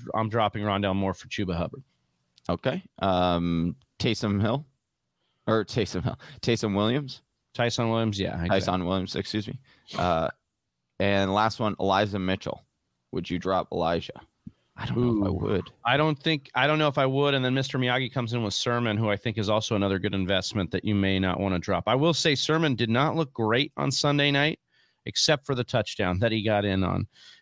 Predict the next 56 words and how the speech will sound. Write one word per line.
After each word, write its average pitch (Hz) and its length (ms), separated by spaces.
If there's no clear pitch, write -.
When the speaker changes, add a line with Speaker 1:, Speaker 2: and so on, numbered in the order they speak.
Speaker 1:
Other 135 200
Speaker 2:
Yeah, 139 60
Speaker 1:
than 139 80
Speaker 2:
he 139 80
Speaker 1:
that, 139 200
he 135 140
had 127 120
a 110 60
drop. 143 480
He 120 140
was 107 240
stuffed 123 240
at - 160
the 98 60
line 131 280
a 131 60
couple 127 260
times. 123 480
He 120 100
just 107 220
didn't 127 300
look 127 240
like 117 160
he 117 240
was 110 720
Speaker 2:
And 120 140
Speaker 1:
the - 20
Speaker 2:
he 131 60
Speaker 1:
greatest 127 360
Speaker 2:
looked, 143 140
Speaker 1:
fit. - 340
Speaker 2:
he 127 140
looked 135 240
slow. 110 880
Speaker 1:
Yeah, 104 400
so 131 240
Speaker 2:
He 131 60
looked 123 260
slow. - 300
Speaker 1:
I 170 100
would 113 180
be 92 220
considering, 175 560
I 170 160
would 202 220
consider 160 420
dropping 127 460
one 123 100
of 120 60
the 113 80
San 117 260
Fran 113 320
backs. 107 380
We've 117 100
got 117 160
Jeff 135 260